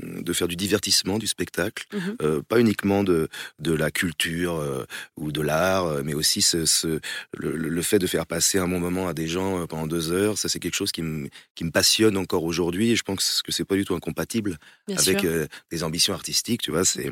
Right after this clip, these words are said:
Speaker 2: Donc le rapport
Speaker 1: euh,
Speaker 2: avec le public
Speaker 1: et voilà,
Speaker 2: est
Speaker 1: et,
Speaker 2: fécond.
Speaker 1: et puis aussi avoir cette notion de, c'est pour ça que j'adore la variété, de
Speaker 2: Oui.
Speaker 1: divertissement, des chansons qu'on peut aussi siffler sous la douche.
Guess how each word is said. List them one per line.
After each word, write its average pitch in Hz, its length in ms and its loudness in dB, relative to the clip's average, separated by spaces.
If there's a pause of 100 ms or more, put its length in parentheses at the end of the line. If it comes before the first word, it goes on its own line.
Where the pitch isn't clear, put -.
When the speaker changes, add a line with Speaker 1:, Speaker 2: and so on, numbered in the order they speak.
(320)
Speaker 2:
Donc 202 100 2
le 202 60 6
rapport 202 260 6
Speaker 1:
euh, 220 40 8
Speaker 2:
avec 196 160 4
le 196 60 4
public - 460 -2
Speaker 1:
et 110 140 6
voilà, 113 360 8
Speaker 2:
est - 40 6
Speaker 1:
et, - 40 6
Speaker 2:
fécond. 185 300 4 (160)
Speaker 1:
et 113 80 2
puis 127 140 6
aussi 139 260 6
avoir 143 160 4
cette - 200 2
notion 127 240 6
de, 117 140 6
c'est 92 140 2
pour 104 80 2
ça 120 80 4
que 101 60 2
j'adore 104 240 6
la 101 80 4
variété, 104 480 2
de 98 60 2
Speaker 2:
Oui. 92 60 2
Speaker 1:
divertissement, 107 720 4
des 87 100 -2
chansons 85 340 0
qu'on 85 120 -2
peut 85 100 -4
aussi 85 200 0
siffler 87 300 -2
sous - 140 -2
la 101 100 2
douche. 98 300 -4